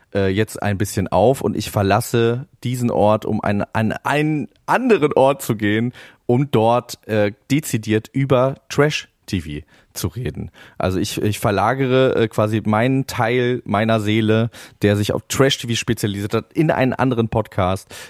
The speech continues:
Dieser Podcast ist dann ab, äh, dem ja, Mitte März, Trash T V frei. Ich gehe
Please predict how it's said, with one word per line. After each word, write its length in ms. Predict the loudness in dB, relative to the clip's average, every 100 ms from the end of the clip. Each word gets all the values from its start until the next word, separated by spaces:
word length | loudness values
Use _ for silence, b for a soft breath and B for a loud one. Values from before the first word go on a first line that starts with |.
| -2
Dieser 180 | 0
Podcast 420 | 0 -2 0 0 0
ist 220 | -2 2
dann 200 | 0 0 -2
ab, 340 | -2 -4 -2
äh, 280 | 2 2 0 _ _ _ -4
dem 340 | -2 0 -2 -6 b b b b
ja, 180 | -2 0
Mitte 560 | 0 2 2 2 2 0
März, 520 | 0 0 0 -6 -8
Trash 320 | 0 0 0
T 220 | -4 -4
V 60 | -4
frei. 340 | 0 0 0 -2
Ich 180 | -6
gehe 400 | -2 2 4 2